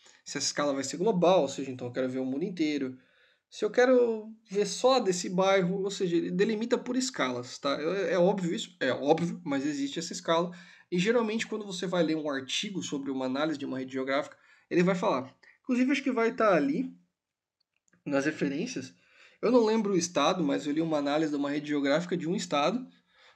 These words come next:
né? Ou seja, o cara colocou, então, com base no estado tal, ele fez essa escala. Beleza. Agora sim, ó, já estamos quase no final de entender uma rede geográfica. Algo importante. Pra estudar uma rede geográfica a fundo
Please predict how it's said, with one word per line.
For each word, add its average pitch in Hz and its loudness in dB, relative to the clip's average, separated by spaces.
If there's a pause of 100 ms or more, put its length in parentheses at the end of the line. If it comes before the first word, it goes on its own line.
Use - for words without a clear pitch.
né? 139 0
Ou 139 2
seja, 151 -2
o 143 -8
cara 175 2
colocou, 180 0
então, 135 -4
com 143 -4
base 180 4
no 190 -4
estado 190 -4
tal, 131 -2
ele 135 -4
fez 160 -2
essa 175 -4
escala. - -12 (1040)
Beleza. 135 -2
Agora 233 2
sim, 165 -4
ó, 117 -4 (360)
já 165 -2
estamos 190 -2
quase 208 2
no 214 -4
final 175 2
de 139 -2
entender 139 0
uma 127 2
rede 165 4
geográfica. 131 -4 (600)
Algo 202 -2
importante. 180 0
Pra 180 2
estudar 190 2
uma 202 0
rede 175 2
geográfica 139 0
a 165 -2
fundo 143 -4